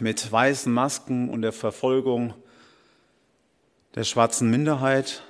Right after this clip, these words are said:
sondern Martin Luther King. Stark ist auch nicht der Stein, sondern gerade jetzt im Moment passt das, glaube ich, gut, wenn man sieht, was Wasser alles in Bewegung bringt. Stark ist auch nicht das Schwert,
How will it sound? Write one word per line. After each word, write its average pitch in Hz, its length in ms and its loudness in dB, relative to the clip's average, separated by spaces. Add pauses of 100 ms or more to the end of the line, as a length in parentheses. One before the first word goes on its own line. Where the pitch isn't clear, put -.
(140)
sondern 107 680 -4
Martin 107 400 -2
Luther 107 240 -6
King. 95 260 -6 (1800)
Stark - 520 0
ist 135 120 0
auch 123 100 2
nicht 120 140 0
der 123 80 4
Stein, 117 480 -2 (1400)
sondern - 340 -10
gerade 117 320 4
jetzt 113 180 2
im 107 60 -2
Moment 110 320 -2
passt - 220 -6
das, 101 160 -10
glaube 98 260 -2
ich, - 120 -10
gut, 143 200 -4
wenn 113 140 -4
man 101 100 -2
sieht, 117 160 -4
was 104 220 0
Wasser 123 260 2
alles 110 200 -2
in 104 100 -4
Bewegung 98 340 -6
bringt. 120 380 -8 (1900)
Stark 131 480 -2
ist 131 160 -6
auch 135 140 0
nicht 135 180 -4
das 123 140 0
Schwert, 120 500 -2